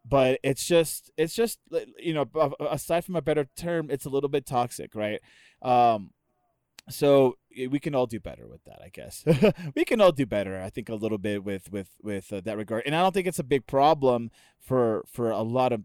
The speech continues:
a lot of games, right? Like, maybe, like, a Call of Duty, uh, you know, six on six kind of match. Like, it's five on six. It may not be so terrible, right? But if it's Apex or if it's, like, Warzone and one person leaves,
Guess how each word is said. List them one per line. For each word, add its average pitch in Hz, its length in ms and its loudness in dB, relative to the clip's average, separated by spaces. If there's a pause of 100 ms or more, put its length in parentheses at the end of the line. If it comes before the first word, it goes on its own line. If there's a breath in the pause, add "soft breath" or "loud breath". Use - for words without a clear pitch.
a 120 80 -4
lot 123 280 -2
of 107 80 -6
games, 143 520 -6
right? 123 300 2
Like, 123 180 -4
maybe, 139 220 -4
like, 127 160 -2
a 127 40 -10
Call 127 260 -2
of 123 100 -4
Duty, 127 580 -4 (380 loud breath)
uh, 107 680 2
you 117 140 -6
know, 104 280 -4
six - 420 -6
on 127 120 -4
six 123 360 -4
kind 123 160 -4
of 120 80 -4
match. 120 360 -2
Like, 110 220 -2
it's 120 140 -16
five 120 200 -2
on 120 100 -4
six. 120 260 -6
It 120 60 -8
may 120 120 -4
not 117 120 -2
be 113 80 -6
so 156 500 -2
terrible, 98 500 -6
right? 117 260 -2 (300 loud breath)
But 139 80 -4
if 170 80 -2
it's 254 160 -6
Apex 165 560 0
or 127 140 0
if 120 100 -6
it's, 139 140 -4
like, 123 80 -4
Warzone 127 580 0
and 117 180 -6
one 123 140 -4
person 127 320 -8
leaves, 123 320 -4